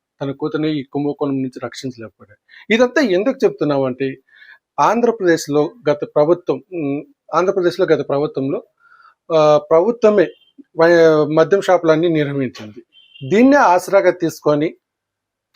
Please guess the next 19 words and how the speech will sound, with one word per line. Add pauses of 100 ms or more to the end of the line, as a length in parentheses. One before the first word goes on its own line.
(200)
కొంతమంది
కేటుగాళ్ళు (720)
వేల
కోట్లు
సంపాదించారని
చెప్పని
అభియోగాలు
ఎదుర్కొంటున్నారు. (440)
ఈ
అభియోగాలు
ఎదుర్కోవడమే
కాదు,
కొంతమంది
జైలుకి
వెళ్ళారు,
ఇంకా
జైలుకి
వెళ్తూనే
ఉన్నారు.